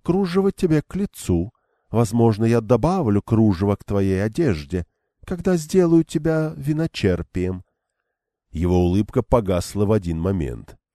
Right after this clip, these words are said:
Сможет ли она всё ещё сделать его до Ковали, если они будут женаты? Придётся спросить у Егенин. Свет, почему у женщин никогда ничего не бывает по-простому?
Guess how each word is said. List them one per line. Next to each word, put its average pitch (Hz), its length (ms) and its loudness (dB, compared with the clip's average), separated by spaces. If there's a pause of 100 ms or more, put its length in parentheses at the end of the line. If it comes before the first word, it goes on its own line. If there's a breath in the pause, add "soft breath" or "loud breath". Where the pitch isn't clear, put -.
(480)
Сможет 101 600 -2
ли 107 80 0
она 107 280 2
всё - 260 0
ещё 98 420 2
сделать 90 560 -2
его 92 220 -2
до 95 140 -2
Ковали, 113 460 2
если 85 360 -6
они 90 240 -2
будут 85 320 -2
женаты? 101 520 -2 (640)
Придётся 101 520 0
спросить 110 560 -2
у 107 60 6
Егенин. 101 640 2 (640)
Свет, 82 580 -2
почему 101 480 0
у 107 60 4
женщин 107 580 4
никогда 110 540 2
ничего 110 460 4
не 110 120 4
бывает 107 480 2
по-простому? 92 960 0